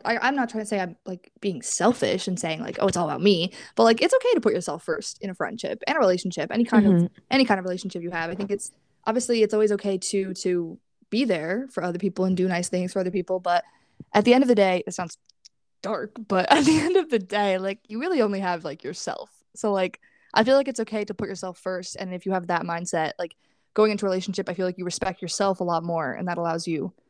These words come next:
Speaker 1: to respect others more too, because, like, everyone should be taking care of themselves as well as, like, each other. That didn't make any sense. I just go on random tangents, but <laughs>
Speaker 2: No, I think you were good. I had a little technical difficulty on my end, but I think
Speaker 1: All
Speaker 2: it
Speaker 1: good.
Speaker 2: sounded right.
Speaker 1: <laughs> I think it, it sounded like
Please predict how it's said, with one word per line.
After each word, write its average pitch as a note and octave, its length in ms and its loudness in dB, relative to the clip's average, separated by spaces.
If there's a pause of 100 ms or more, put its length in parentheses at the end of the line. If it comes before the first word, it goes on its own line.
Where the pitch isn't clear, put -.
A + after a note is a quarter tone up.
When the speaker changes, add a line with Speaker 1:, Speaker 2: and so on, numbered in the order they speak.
(340)
Speaker 1:
to F#3+ 100 -4
respect E3+ 360 0
others F3+ 340 2
more F3 160 -2
too, D#3+ 240 2
because, F#3 280 0
like, F3+ 120 0
everyone G3+ 280 4
should F3+ 260 0
be E3 320 -2 (680)
taking D4+ 220 4
care B3+ 140 6
of A#3+ 40 0
themselves G#3 440 2
as F#3 180 -4
well F3 220 -2
as, D#3+ 120 -8
like, - 200 -12
each F#3 180 -10
other. - 220 -6 (100)
That D4 140 0
didn't A4 100 -4
make E4 180 -2
any E3+ 160 -6
sense. F3 280 0
I A#3 120 0
just C4+ 180 -2
go G3 80 -2
on D3+ 200 -8
random C3+ 280 -14
tangents, - 500 -10
but - 260 0 (300)
<laughs> - 320 -8
Speaker 2:
No, A3 200 8
I G3+ 80 8
think G3+ 200 2
you G#3 80 4
were G3 80 2
good. F#3 220 0
I G#3 100 4
had G#3 160 4
a G3+ 80 4
little F#3+ 200 4
technical F#3 460 -6
difficulty F3 600 -2
on E3+ 140 -4
my E3+ 140 -2
end, E3 280 -2
but F3 240 0 (140)
I C4 120 2
think - 140 2
Speaker 1:
All G3+ 60 4
Speaker 2:
it G3 60 2
Speaker 1:
good. F3+ 60 -2
Speaker 2:
sounded F3+ 300 -2
right. F3+ 280 -2 (260)
Speaker 1:
<laughs> - 280 -12
I - 1000 0
think A3+ 200 2
it, G#3+ 240 4
it B3 160 -4
sounded F#3 420 0
like F#3+ 160 2